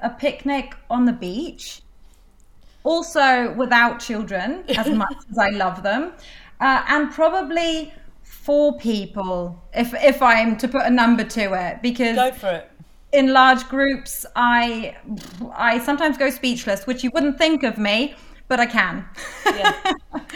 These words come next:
Speaker 2: Um, and you've got picnic food there. Any, do you wanna be specific about the picnic food?
Speaker 1: I love it when everybody brings what they love, because I love, and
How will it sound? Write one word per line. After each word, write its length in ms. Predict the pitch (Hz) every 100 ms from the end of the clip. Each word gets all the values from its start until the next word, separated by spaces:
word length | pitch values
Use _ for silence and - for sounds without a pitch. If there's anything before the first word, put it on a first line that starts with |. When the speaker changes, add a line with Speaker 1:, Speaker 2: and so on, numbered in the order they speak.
| - - - - - - -
Speaker 2:
Um, 240 | 247 240 269
and 180 | 226 233
you've 120 | 240
got 160 | 262 240
picnic 360 | 254 226 220
food 360 | - 220 202 190
there. 260 | 180 175
Any, 240 | 185 247 247
do 60 | -
you 80 | 254
wanna 100 | 240
be 80 | 247
specific 540 | 240 254 247 277 277
about 240 | 269 254 240
the 60 |
picnic 400 | - 269 254 226
food? 480 | - 262 269 277 269 - - - - - -
Speaker 1:
I 340 | 294 294 311
love 300 | 294 302 302
it 160 | 277 226
when 160 | 254 240
everybody 500 | 254 262 254 269 269
brings 460 | 247 254 262 262 247
what 240 | 240 240
they 200 | 220 220
love, 640 | 226 202 196 180 160 170
because 500 | - 220 247 233 220 -
I 280 | 226 240 240
love, 500 | 233 233 254 254 208 - -
and 240 | 214 233